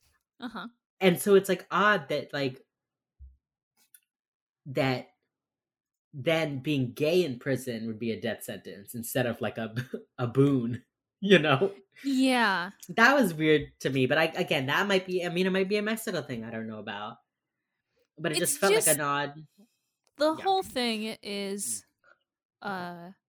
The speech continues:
Speaker 1: number one, terrible.
Speaker 2: Yeah.
Speaker 1: Number two, just a weird fucking framing device for them to take for this episode.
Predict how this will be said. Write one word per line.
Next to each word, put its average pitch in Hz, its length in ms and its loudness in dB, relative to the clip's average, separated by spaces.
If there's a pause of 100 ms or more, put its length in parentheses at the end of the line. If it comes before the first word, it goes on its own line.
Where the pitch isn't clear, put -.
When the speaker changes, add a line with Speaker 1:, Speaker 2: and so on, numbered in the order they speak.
(380)
Speaker 1:
number 233 220 -4
one, 214 240 -6 (340)
terrible. 180 560 -8 (480)
Speaker 2:
Yeah. 226 80 -6
Speaker 1:
Number 254 220 -4
two, 277 460 -2 (760)
just - 280 -2
a 262 220 -2 (160)
weird 294 720 -4
fucking 277 720 -2
framing 247 760 -4
device 208 600 -4
for 202 200 -8
them 196 420 -6
to - 180 -12
take - 440 -6
for 294 220 -6
this 233 340 -6
episode. - 760 -14